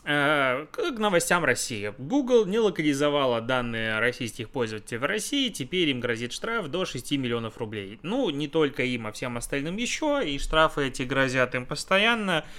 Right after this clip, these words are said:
Э, посмотрим. Ну, то есть, скорее всего, Google, конечно же, не закроют. Им будет продолжать угрожать, что-то еще будет происходить, это классика. Я уже даже, честно, устаю немножко эти новости обсуждать, то есть как будто хочется че-то другого,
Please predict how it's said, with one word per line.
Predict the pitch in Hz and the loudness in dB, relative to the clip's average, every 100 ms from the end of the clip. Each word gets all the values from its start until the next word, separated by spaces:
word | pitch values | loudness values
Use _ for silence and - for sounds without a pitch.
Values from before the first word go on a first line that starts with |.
| - - | -16 -6
Э, | - 127 - - - - - - - - 170 | 0 2 0 -8 -20 -20 -20 -20 -20 -8 0
посмотрим. | 208 - 123 110 110 | 0 0 -2 -4 -4
Ну, | 185 | -4
то | 185 151 | 0 0
есть, | 127 110 - - - - - - - - - - | 0 -2 -12 -20 -20 -20 -20 -20 -20 -18 -16 -12
скорее | - 147 151 151 | -2 2 4 2
всего, | - - 135 135 117 | 0 -2 0 -2 0
Google, | 151 143 120 | 0 -2 -2
конечно | 127 120 110 110 | -2 -2 -6 -10
же, | 101 | -12
не | 101 | -12
закроют. | 101 113 - 233 226 151 - - - - - - - - | -8 -6 0 2 0 -2 -14 -20 -20 -20 -20 -20 -20 -6
Им | 160 160 | -2 0
будет | 123 120 | 0 -2
продолжать | 120 113 113 110 | -2 -2 -2 -4
угрожать, | 113 117 139 165 202 - | -6 -4 0 0 0 -2
что-то | 113 113 | -8 -8
еще | - 113 | -8 -8
будет | 113 113 | -8 -6
происходить, | 127 127 170 170 214 - | -6 -4 -2 -2 -4 -6
это | 117 117 | -6 -6
классика. | - 170 185 143 135 120 - - - - | 0 0 0 -2 -2 -2 -4 -18 -12 0
Я | 151 | 2
уже | 185 156 | 2 2
даже, | 170 156 135 | 0 0 0
честно, | 185 202 156 120 | -2 -2 0 0
устаю | 123 139 - 151 185 | 0 -6 -2 0 0
немножко | 151 135 147 - | -2 -2 -4 -4
эти | 123 131 | -6 -2
новости | 139 143 - | 0 0 -2
обсуждать, | 123 - 123 131 113 | -6 -4 0 0 0
то | 107 | -6
есть | 98 - | -10 -10
как | 135 123 | -10 -8
будто | 180 143 | -4 -4
хочется | - 180 - - | 0 -2 -2 -10
че-то | - 180 - | -4 -4 -2
другого, | 147 139 147 170 107 | -4 2 2 2 0